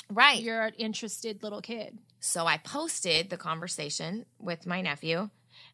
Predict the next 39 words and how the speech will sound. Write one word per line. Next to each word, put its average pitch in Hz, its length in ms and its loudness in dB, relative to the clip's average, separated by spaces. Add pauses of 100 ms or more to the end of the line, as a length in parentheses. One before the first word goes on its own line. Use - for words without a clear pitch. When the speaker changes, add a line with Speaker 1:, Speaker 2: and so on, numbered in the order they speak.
(180)
Speaker 1:
and 160 260 4
my 170 140 2
friend 320 500 2
messaged 156 380 0
me 156 100 0
back, 139 320 2
and 156 140 -4
she 175 160 -2
told 143 320 -4
me 151 140 -6
how. 135 420 0 (140)
And 165 120 2
I 139 100 2
don't 170 160 0
know 226 80 2
if 262 60 2
Speaker 2:
Because 262 140 8
Speaker 1:
this 240 60 6
Speaker 2:
she - 80 8
has 262 160 6
an 220 100 -6
aunt 220 340 -6
or 196 100 -8
something, 208 360 -8
Speaker 1:
Her 208 80 4
Speaker 2:
right? 180 140 6
Speaker 1:
aunt 180 180 4
was 190 160 -4
born 165 420 0
blind. 127 520 -6 (120)
Speaker 2:
Yeah. 190 240 -4
Speaker 1:
Can't 185 260 2
see 110 220 -4
at 101 60 -4
all. - 180 -6 (160)
Speaker 2:
And 196 360 -4 (100)
guess 196 240 0
what, 220 180 0
guys? 196 340 0